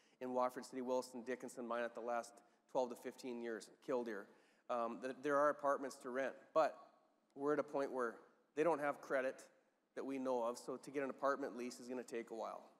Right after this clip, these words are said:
And I don't know if we know what that even looks like, of what that time frame might be. Some solutions we've seen, Bronco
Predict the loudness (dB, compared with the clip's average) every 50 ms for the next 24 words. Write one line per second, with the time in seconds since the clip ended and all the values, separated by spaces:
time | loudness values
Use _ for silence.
0 | _ -4 -2 0 0 2 2 2 2 0 0 -2 -2 -2 2 2 2 4 4 2
1 | 2 2 2 2 2 2 0 -4 -4 -4 -4 -4 -6 -6 -4 -4 -4 -2 -2 -4
2 | -2 -2 -2 -2 0 -2 -4 -4 -4 -4 -4 -4 -4 -4 -4 -4 -4 -4 -4 -6
3 | -6 -8 -10 -14 -14 -14 -18 _ _ _ _ _ _ _ _ _ _ _ -6 -4
4 | -2 -2 -2 -4 -4 -2 0 -2 -2 -2 -6 -6 -4 -4 -6 -6 -6 -6 -4 -2
5 | -2 -2 -2 -4 -8 -12 -20 _ _ _ _ 4 4 4 4 4 2 2 4 4
6 | 4 2